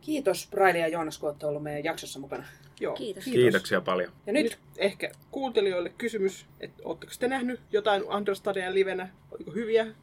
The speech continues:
Speaker 2: Toivottavasti
Speaker 1: Joo.
Speaker 2: oli.
Speaker 1: Tarttiko teidänkin vähän rauhoittua siinä esityksen
Speaker 2: Niin.
Speaker 1: jälkeen, kun oli niin kovat tilat päällä?
Speaker 2: Jep.
Speaker 4: Hmm.
Speaker 1: Niin pistäkää meille viestiä, kertokaa parhaat kokemukset. Me ollaan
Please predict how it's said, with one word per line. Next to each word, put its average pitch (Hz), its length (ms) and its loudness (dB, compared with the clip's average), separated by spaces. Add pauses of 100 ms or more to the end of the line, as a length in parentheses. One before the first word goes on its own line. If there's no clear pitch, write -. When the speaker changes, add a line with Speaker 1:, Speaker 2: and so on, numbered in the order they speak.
Speaker 2:
Toivottavasti 202 540 8
Speaker 1:
Joo. 190 100 2
Speaker 2:
oli. 240 180 4 (160)
Speaker 1:
Tarttiko 202 260 4
teidänkin 190 300 8
vähän 165 140 -2
rauhoittua 190 520 6
siinä 170 280 -4
esityksen 196 320 10
Speaker 2:
Niin. 139 80 10
Speaker 1:
jälkeen, 151 340 0
kun 151 120 -8
oli 151 120 -4
niin 151 260 -8 (480)
kovat 165 260 0
tilat 156 320 2
päällä? 147 280 -4 (260)
Speaker 2:
Jep. - 220 -2
Speaker 4:
Hmm. 190 120 -4 (360)
Speaker 1:
Niin 180 200 0 (180)
pistäkää 269 300 2
meille 196 200 10
viestiä, 170 300 8
kertokaa 160 380 4
parhaat 151 340 2
kokemukset. 151 500 -2
Me 147 120 -4
ollaan 135 340 0